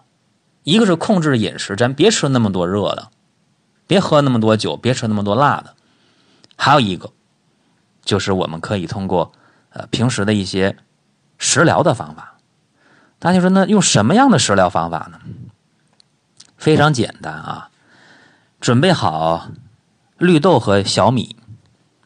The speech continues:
还有石膏，生石膏，记住啊，是生石膏。生石膏到药店准备多少呢？一般来讲，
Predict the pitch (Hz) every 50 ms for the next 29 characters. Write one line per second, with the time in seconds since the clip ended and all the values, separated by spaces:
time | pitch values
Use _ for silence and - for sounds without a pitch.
0 | _ _ _ _ _ _ _ _ _ _ _ _ - - 113 110 104 90 80 80
1 | - - _ - _ _ _ _ _ _ _ _ - - - - 95 95 95 95
2 | 92 90 - _ _ _ _ _ _ _ _ _ _ _ _ _ _ _ _ -
3 | - - 147 147 147 - - 90 82 82 78 - - _ _ - 110 95 87 92
4 | 85 80 73 80 87 - - 143 139 131 - - 82 82 78 76 - _ _ _
5 | _ _ - - - - - - _ - - - 220 226 208 - 147 143 143 131
6 | 131 135 135 - 147 139 143 139 123 127 123 113 107 - 80 87 92 95 127 135
7 | 139 127 107 - - - - - - - - - - - _ _ _ _ _ _
8 | _ _ _ _ _ _ _ _ _ _ _ _ _ - 156 143 139 135 131 123
9 | 117 117 117 117 101 82 - -